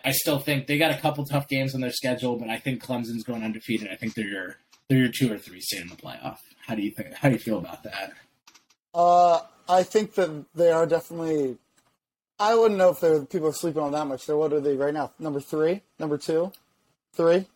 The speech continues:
Speaker 1: Yeah, they, they are top five. I just mean more like the, you don't
Speaker 2: Yeah,
Speaker 1: see them in
Speaker 2: I,
Speaker 1: as
Speaker 2: and
Speaker 1: many
Speaker 2: I,
Speaker 1: playoffs.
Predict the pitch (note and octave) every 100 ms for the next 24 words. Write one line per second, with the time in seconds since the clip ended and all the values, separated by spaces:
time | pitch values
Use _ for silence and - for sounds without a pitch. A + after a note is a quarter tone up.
0 | _ D#3+ G#3 G#3 G#3+ A3 F3+ A3 A3 -
1 | G3+ - F#3 - A#3+ B3 G#3 G3+ D#3+ E3
2 | D#3+ D#3+ C#3 C#3+ C3 A#2+ - - _ F3+
3 | G#3 F#3 F3 D3+ E3+ F3 E3+ G3 A#3+ C4
4 | - A3 G#3 A3+ A#3 - C3 A#2 G#2+ -
5 | - - -